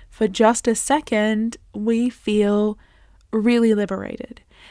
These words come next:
And he was describing what we now know as self-destructive behaviors or self-sabotage. And they can really occur in,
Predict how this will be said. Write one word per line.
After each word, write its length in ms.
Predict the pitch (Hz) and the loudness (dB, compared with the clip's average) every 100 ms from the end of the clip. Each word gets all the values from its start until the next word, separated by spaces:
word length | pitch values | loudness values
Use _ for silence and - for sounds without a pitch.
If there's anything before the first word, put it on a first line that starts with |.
| - - | -8 2
And 460 | 220 220 214 208 - | 4 4 2 -4 -4
he 220 | 254 262 | 0 2
was 160 | 269 | 2
describing 760 | - 220 - 240 254 233 214 202 | 0 -4 -4 -2 0 2 0 -2
what 280 | 196 208 - | -2 -2 -2
we 140 | 202 | -2
now 280 | 202 277 311 | 0 0 2
know 440 | 254 202 196 202 - 202 | 2 0 0 -2 -6 -6
as 640 | 202 202 196 202 202 - - | -4 -2 -4 -6 -8 -12 -12
self-destructive 1160 | - - 202 202 - - 214 - 185 - 208 - | -6 -2 -2 -4 -6 -6 -6 -4 -6 -4 -8 -4
behaviors 760 | 220 - 202 196 196 196 185 - - - - | -6 -2 -2 -2 -2 -2 -6 -12 -20 -20 -8
or 420 | - 202 190 208 226 - | -2 2 2 0 -6 -12
self-sabotage. 1080 | - 196 180 - 175 - - 73 - - - - - - - - | -8 -4 -4 -6 -8 -8 -10 -10 -10 -12 -16 -20 -20 -20 -8 0
And 160 | 240 | 2
they 120 | 240 | 2
can 220 | 233 262 247 | 2 0 2
really 280 | 254 285 | 2 2
occur 380 | 285 - 226 208 | 0 0 0 2
in, 200 | 202 196 | 0 -4